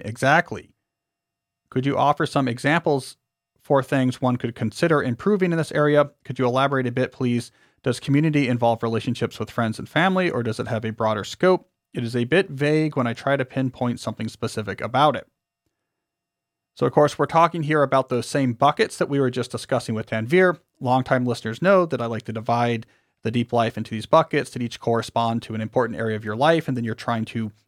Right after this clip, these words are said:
uh, reduce the distraction and lean into the high return deep activities in each of these buckets.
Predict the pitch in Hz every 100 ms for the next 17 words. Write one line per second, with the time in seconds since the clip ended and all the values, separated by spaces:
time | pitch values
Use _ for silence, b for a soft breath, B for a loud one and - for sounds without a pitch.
0 | - 110 101 - _ _ _ _ 139 139
1 | 135 175 - 175 160 - 156 151 - 147
2 | 175 - _ _ _ _ _ _ _ _
3 | _ _ - 127 131 151 156 147 - 135
4 | 123 - 139 143 135 - 139 127 131 131
5 | 127 117 - 117 117 113 120 110 110 -
6 | 104 107 - 175 180 - -